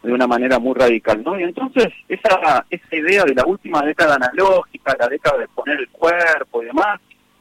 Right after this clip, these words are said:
más allá de todos los condimentos, ¿no?, que trajo para la Argentina en la década del noventa y la, y la transformación general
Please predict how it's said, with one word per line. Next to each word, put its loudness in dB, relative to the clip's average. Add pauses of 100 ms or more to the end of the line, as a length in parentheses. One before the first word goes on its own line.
(140)
más -4
allá 0
de 4
todos 2
los 0
condimentos, -4
¿no?, -2 (380)
que -6
trajo 2
para 0
la -2
Argentina -6
en -6
la -8
década -4
del -2
noventa 0
y -4
la, -8
y -10
la -8
transformación -4
general 0